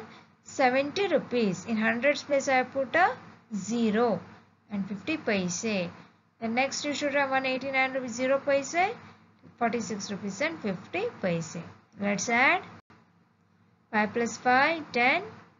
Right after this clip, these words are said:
Nine plus one, ten. Ten plus zero is zero, is ten plus zero is ten. Ten plus six is sixteen.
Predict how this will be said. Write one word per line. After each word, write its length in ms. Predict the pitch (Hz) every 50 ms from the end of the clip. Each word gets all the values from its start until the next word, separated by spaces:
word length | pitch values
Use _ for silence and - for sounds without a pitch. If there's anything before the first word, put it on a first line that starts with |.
| _ _ _ _ _ _ _ _ _ _ _ _ _ -
Nine 320 | 214 214 220 233 240 240
plus 260 | - 269 262 254 -
one, 360 | 247 262 262 262 254 254 240 -
ten. 240 | 269 269 294 330 370 427 - - - - - _ _ _ _ _ _ _
Ten 220 | - 240 240 247
plus 220 | 247 269 269 269 240
zero 260 | 247 269 269 262 262
is 160 | 262 262 240
zero, 400 | 220 240 254 262 269 269 285 277 - -
is 240 | 240 233 220 208 190 -
ten 240 | - 247 254 262 254
plus 200 | 285 285 269 226
zero 260 | 254 269 262 269 269
is 280 | 269 269 262 254 - - - - - _
ten. 260 | - 269 285 330 370 403 - - - - - _ _ _ _ _ _ _
Ten 240 | 247 240 247 254 240
plus 220 | 269 285 277 269
six 340 | - 277 269 - - - 320
is 160 | 359 349 -
sixteen. 680 | - - 233 214 - - - - - 262 220 185 170